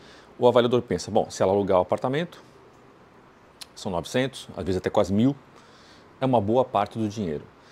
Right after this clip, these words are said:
Mas se ela fala assim, Ó, não, eu comprei um apartamento, né, eu dei uma entrada de vinte ou trinta por cento, eu comprei um apartamento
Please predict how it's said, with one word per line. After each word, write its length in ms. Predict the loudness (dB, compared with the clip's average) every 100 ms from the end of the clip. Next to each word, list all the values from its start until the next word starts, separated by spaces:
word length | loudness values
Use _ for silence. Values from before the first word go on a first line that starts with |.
| -20 -12
Mas 140 | -6 -2
se 100 | -2
ela 120 | -2
fala 220 | -4 -6
assim, 220 | -6 -6
Ó, 120 | -4 -4
não, 140 | -2
eu 140 | -2
comprei 440 | -4 -6 -6 -4 -4
um 140 | -4
apartamento, 720 | -4 -6 -4 -4 -4 -6 -10 -20 -20 -20 -20 -14
né, 160 | -6
eu 100 | -4
dei 120 | -2 -2
uma 100 | -2
entrada 540 | -4 -2 -2 -2 -6
de 100 | -8
vinte 300 | -4 -4 -4
ou 60 | -8
trinta 280 | -10 -10
por 100 | -10
cento, 360 | -10 -10 -10 -14 -12
eu 80 | -6
comprei 340 | -6 -2 -4
um 100 | -4
apartamento 680 | -6 -6 -6 -4 -6 -8